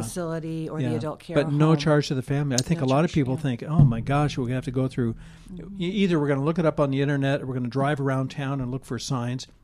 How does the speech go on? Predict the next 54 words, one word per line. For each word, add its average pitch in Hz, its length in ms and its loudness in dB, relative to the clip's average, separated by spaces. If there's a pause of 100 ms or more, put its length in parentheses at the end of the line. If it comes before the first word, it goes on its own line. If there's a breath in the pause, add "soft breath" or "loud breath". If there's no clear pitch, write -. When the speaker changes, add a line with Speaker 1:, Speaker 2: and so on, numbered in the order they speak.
Speaker 2:
or 170 120 0
we're 160 80 -2
gonna 147 160 -4
get 143 120 0
a 139 60 0
referral 123 460 0
or 123 120 -2
something 123 320 -4
else. 120 220 -4 (340 loud breath)
No, 156 240 2
don't 175 220 2
do 117 100 0
that. 113 440 -6
Call 139 340 2
Speaker 1:
Mm-hmm. 185 80 -2
Speaker 2:
Cherie 123 480 -4
and 127 160 -4
Diane, 131 560 0 (400 loud breath)
and 139 180 -2
they 139 160 4
will, 135 500 4
um, 131 420 -2
understand 135 720 0
what 135 480 -2
you 156 140 2
need, 147 340 2
where 120 280 2
you 151 140 4
want 143 260 0
it, 151 60 -4
your 123 140 -2
level 131 300 0
of 120 160 -4
care, 147 260 2
your 127 140 0
price 139 400 -2
range, 143 260 -4
your 113 120 -2
finance, 139 520 0
all 233 300 4
of 139 80 0
that 117 200 -4
stuff, 123 360 -6
Speaker 1:
Mm-hmm. 196 380 -18 (120)
Speaker 2:
and, 151 360 0
uh, 143 200 2
without 147 320 2
charge 131 300 -6
to 139 60 -8
the 120 60 -8
family. 120 400 -6
I 147 120 -2
love 147 340 -2
that 98 220 -10